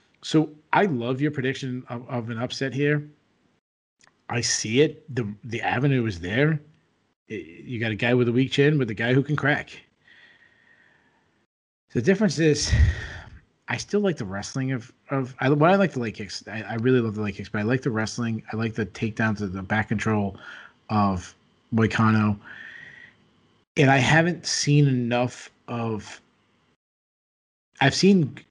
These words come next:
I've seen things on the offensive wrestling that I like of Jai Herbert. I haven't seen defensive wrestling. It could very well be there. It kinda seems like my theme to go on the defensive side. Uh, I'm said to, to, like, pick on guys who, who has hold in defense, kinda go with the other,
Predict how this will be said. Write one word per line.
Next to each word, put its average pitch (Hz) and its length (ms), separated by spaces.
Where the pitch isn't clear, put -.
I've 127 140
seen 185 280
things 165 200
on 135 60
the 123 140
offensive 131 380
wrestling 143 260
that 123 80
I 123 40
like 120 220
of 123 80
Jai 127 180
Herbert. 127 340
I 117 80
haven't 143 220
seen 123 300
defensive 120 480
wrestling. 143 420
It - 160
could 156 200
very 113 300
well 113 260
be 110 180
there. 131 340
It 104 100
kinda 131 200
seems 123 200
like 113 100
my 110 160
theme 120 320
to 110 80
go 117 600
on 117 180
the 107 60
defensive 117 480
side. 143 420
Uh, 107 400
I'm 123 120
said 117 200
to, 123 80
to, 117 120
like, 107 160
pick 151 200
on 156 100
guys 151 220
who, 131 200
who - 140
has 131 320
hold 151 240
in 147 60
defense, 143 260
kinda 135 220
go 127 160
with 127 180
the 120 200
other, 127 340